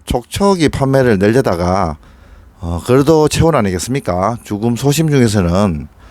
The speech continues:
굉장히 득상률이 높은 체온인데, 어, 꽃을, 그러니까 전시회를 겨냥하신 분들을 위해서, 어, 바로 원래 꽃을 보죠. 일 등급 여섯 장이기 때문에 꽃을 따라서, 어, 내년 봄에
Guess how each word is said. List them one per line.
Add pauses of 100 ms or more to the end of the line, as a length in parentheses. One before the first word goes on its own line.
(400)
굉장히
득상률이
높은
체온인데, (500)
어,
꽃을, (400)
그러니까
전시회를 (140)
겨냥하신
분들을
위해서, (580)
어,
바로
원래
꽃을
보죠.
일
등급 (720)
여섯
장이기
때문에 (260)
꽃을
따라서, (680)
어,
내년
봄에